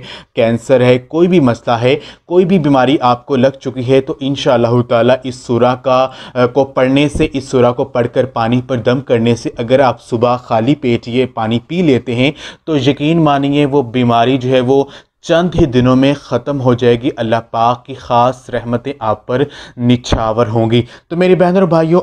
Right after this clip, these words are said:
आज का ये जो अमल है, जिस सूरा के बारे में हम आपको बताना चाह रहे हैं, वो सूरह फातिहा है। सूरह फातिहा जो है, कुरान पाक का आगाज़ सूरह फातिहा से हुआ।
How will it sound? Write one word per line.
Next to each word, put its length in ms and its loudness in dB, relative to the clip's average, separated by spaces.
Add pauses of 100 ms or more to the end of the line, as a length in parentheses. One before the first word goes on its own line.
आज 220 0
का 140 -6
ये 160 4
जो 240 0
अमल 260 2
है, 220 4
जिस 260 -8
सूरा 240 2
के 140 -10
बारे 220 2
में 100 0
हम 160 2
आपको 300 -2
बताना 420 -2
चाह 220 0
रहे 260 0
हैं, 200 2 (320)
वो 240 2
सूरह 640 2
फातिहा 500 0
है। 220 0 (280)
सूरह 380 4
फातिहा 560 0
जो 140 -4
है, 220 4 (260)
कुरान 260 2 (120)
पाक 360 0
का 120 0
आगाज़ 600 0
सूरह 280 0
फातिहा 480 -2
से 140 -6
हुआ। 120 4